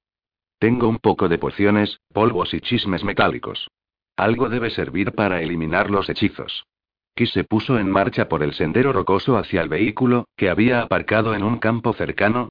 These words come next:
ya que el portal de desplazamiento del que acababan de salir era el más cercano al castillo de la égida, y no había manera de Ki caminar a las más de veinte millas. "¿Estás seguro?". White se encogió de hombros. "No,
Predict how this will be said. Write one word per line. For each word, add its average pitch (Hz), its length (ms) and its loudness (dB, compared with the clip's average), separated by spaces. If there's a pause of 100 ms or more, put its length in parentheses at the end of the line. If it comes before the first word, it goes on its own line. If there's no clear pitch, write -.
ya 107 220 0
que 107 120 0
el 82 140 -2
portal 101 360 0
de 120 100 -2
desplazamiento 107 840 0
del 95 140 2
que 110 120 2
acababan 90 520 2
de 80 100 0
salir 90 320 -4
era 104 240 2
el 78 120 -6
más 95 220 -2
cercano 117 440 0
al 107 80 -2
castillo 95 500 -2
de 107 80 2
la 92 140 -2
égida, 110 500 0
y 101 140 0
no 107 200 0
había 107 360 0
manera 92 340 0
de 78 100 -4
Ki 135 160 2
caminar 92 380 0
a 95 60 0
las 87 160 0
más 110 200 2
de 95 100 -2
veinte 101 340 2
millas. 60 440 -6 (840)
"¿Estás 110 400 0
seguro?". 131 440 0 (880)
White 104 340 2
se 90 200 4
encogió 85 480 2
de 110 140 2
hombros. 80 500 -6 (800)
"No, 92 300 0